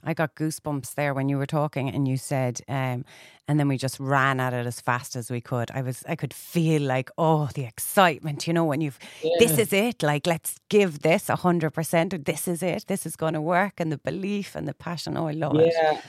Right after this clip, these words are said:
Speaker 2: And listen, I, like, I'm, uh, um, I talk about this so much with the team, and we always talk, like, it's, I'm, I'm such a believer of momentum,
Speaker 1: Mm.
Speaker 2: um, that I think you, you know, you sort of create your own momentum, and then, then, then it's sort of,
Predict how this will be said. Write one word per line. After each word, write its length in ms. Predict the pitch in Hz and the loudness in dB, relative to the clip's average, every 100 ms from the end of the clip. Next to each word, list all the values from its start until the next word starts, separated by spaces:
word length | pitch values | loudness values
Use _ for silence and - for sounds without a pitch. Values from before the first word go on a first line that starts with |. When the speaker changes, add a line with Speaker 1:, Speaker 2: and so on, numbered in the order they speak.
| - | -2
Speaker 2:
And 180 | 131 131 | 2 4
listen, 240 | 139 139 135 | 4 6 6
I, 220 | 127 76 | 6 6
like, 260 | 120 113 - | 4 2 2
I'm, 400 | 117 117 117 110 | 2 4 2 0
uh, 640 | - 87 104 104 98 90 | -4 -6 -2 0 -2 -2
um, 320 | 95 95 92 - | -2 -2 -4 -6
I 140 | 98 | -6
talk 300 | 80 117 107 | -2 0 2
about 180 | 95 98 | 4 2
this 180 | 92 - | 2 -2
so 280 | - 95 98 | 0 2 2
much 300 | 95 87 - | 0 -4 -8
with 140 | 85 | -10
the 60 | 85 | -8
team, 340 | - 98 98 | -2 0 2
and 80 | 92 | 0
we 80 | 85 | 0
always 180 | 90 90 | 0 -2
talk, 140 | 92 | -4
like, 220 | 85 87 85 | -4 -6 -6
it's, 180 | 82 | -6
I'm, 260 | - 90 82 | -6 -6 -6
I'm 240 | - 90 | -8 -10
such 520 | - - - 104 98 101 | -10 -12 -2 0 0 0
a 20 | |
believer 380 | 87 87 85 85 | 0 0 0 -2
of 100 | 80 | -2
momentum, 680 | 82 82 87 87 110 110 - - | -2 -2 -2 -2 -4 -4 -10 -6
Speaker 1:
Mm. 280 | 101 95 92 | -2 0 0
Speaker 2:
um, 220 | 87 78 - _ _ _ | -2 -6 -12 _ _ _
that 180 | 95 90 | 0 0
I 120 | 82 | 0
think 480 | - - 92 85 - _ | -2 -2 -2 -4 -12 _
you, 320 | 98 92 82 - | -6 -4 -4 -4
you 140 | 92 90 | -2 0
know, 100 | 87 | 2
you 180 | 90 | 0
sort 220 | 82 - 82 | -2 -4 -6
of 80 | |
create 300 | - 92 87 | -2 2 2
your 180 | 87 92 | 2 0
own 140 | 92 90 | 0 -2
momentum, 420 | 87 90 92 107 | -4 -4 -4 -4
and 80 | 95 | -2
then, 220 | 95 80 - | -2 -2 -4
then, 320 | 87 95 78 _ _ _ | -2 -2 -6 _ _ _
then 140 | 90 90 | -2 -2
it's 120 | - | -2
sort 200 | 87 85 | -2 -2
of, 180 | 80 | -4